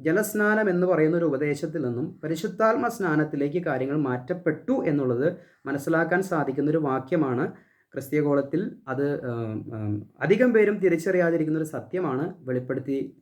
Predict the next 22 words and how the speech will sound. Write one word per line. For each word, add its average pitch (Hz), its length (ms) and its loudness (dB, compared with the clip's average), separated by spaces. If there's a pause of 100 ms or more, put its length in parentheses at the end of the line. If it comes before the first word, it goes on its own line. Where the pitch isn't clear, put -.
ദൈവം 123 220 -2
തന്നിരിക്കുന്നത്. 131 560 0 (120)
നമുക്കത് 151 280 0
വളരെ 139 280 0
ശ്രദ്ധയോടുകൂടി 131 520 -2 (460)
നമുക്ക് 120 320 -2 (120)
ശ്രദ്ധിക്കാം. 139 480 0 (2000)
ക്രിസ്പോസിൻ്റെ 214 560 2 (180)
സ്നാനത്തിന് 180 460 2
ശേഷം 147 380 0 (140)
അവിടെ 165 240 2 (140)
കൊരിന്തിൽ 156 340 2
അനേകർ 165 420 4
സ്നാനം, 165 400 2 (640)
ഏ, 131 40 -12 (120)
വിശ്വസിച്ച് 170 560 -2
സ്നാനപ്പെട്ടതിന് 175 640 4
ശേഷം 147 340 -2 (200)
ഒമ്പതാം 247 400 4
വാക്യത്തിൽ 156 440 0
വായിക്കുകയാണ്, 127 640 -2 (720)
രാത്രിയിൽ 247 600 2